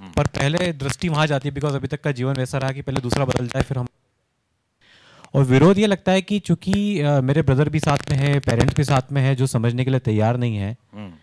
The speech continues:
Speaker 2: तो मुझे लगता है कि ये छूट जाएंगे तो फिर मेरा जीना हो जाएगा,
Speaker 1: हम्म।
Speaker 2: because मेरे बच्चों पे मेरी चल सकती है, मेरी वाइफ पे मेरी चल सकती है। अ, एक स्थिति में ब्रदर पे और शायद
Speaker 1: थोड़ा माइक ठोक दो ना, कुछ इसमें गड़बड़ हो गया है।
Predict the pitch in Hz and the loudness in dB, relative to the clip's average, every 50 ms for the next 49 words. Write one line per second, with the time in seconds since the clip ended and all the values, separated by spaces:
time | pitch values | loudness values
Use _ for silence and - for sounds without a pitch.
0 | _ _ _ _ _ _ - 135 135 147 170 170 175 170 - 196 196 175 202 180 | _ _ _ _ _ _ -2 2 4 4 6 4 2 2 2 0 0 2 2 4
1 | 147 160 196 - - 175 165 165 185 185 190 190 220 247 254 - - 170 - 190 | 4 4 4 6 6 6 6 6 6 4 4 2 -2 -2 -4 -4 -2 2 2 4
2 | 180 170 170 185 165 139 131 131 135 120 110 98 95 92 87 87 87 87 85 - | 6 6 6 6 4 4 4 4 4 4 4 4 2 0 0 -2 -4 -8 -10 -12
3 | _ _ _ - 110 127 165 170 165 - - 139 135 156 160 143 139 - - 175 | _ _ _ 0 2 4 4 4 2 2 2 2 2 2 4 2 2 4 4 4
4 | 170 185 175 170 165 170 160 - - 147 - 160 147 - - - 123 123 127 135 | 4 6 4 6 4 4 4 2 0 0 0 -2 -4 -4 -4 -2 0 0 0 0
5 | - 139 - - 135 - - 151 143 - 143 131 - - - - 123 - - - | 0 2 2 2 0 2 2 0 2 2 0 -2 -2 -2 -2 -2 -2 -4 -2 -4
6 | - - - - - - - - - - - _ _ _ _ _ _ _ _ _ | -2 0 0 0 0 -2 -8 -16 -16 -16 -18 _ _ _ _ _ _ _ _ _
7 | _ _ _ - - 120 123 123 120 117 - - - 151 165 - 175 - - 175 | _ _ _ -8 -4 -2 -2 -2 -2 -6 -8 -6 -2 -2 0 0 0 -4 -4 -2
8 | - 190 196 214 196 - - - - - - - - - - - - - - - | -2 -4 -4 -4 -10 -16 -20 -20 -20 -20 -20 -20 -20 -20 -20 -20 -20 -20 -12 -4
9 | - 131 147 151 147 143 139 143 143 139 147 143 143 147 156 160 156 135 139 131 | 0 2 2 2 4 2 2 0 2 0 0 0 2 0 0 0 0 -4 -4 -6
10 | 123 120 127 123 110 110 104 101 104 104 113 107 95 87 90 87 82 80 85 | -6 -8 -8 -8 -6 -4 -4 -4 -2 -2 -2 -2 -2 -2 -6 -10 -10 -12 -14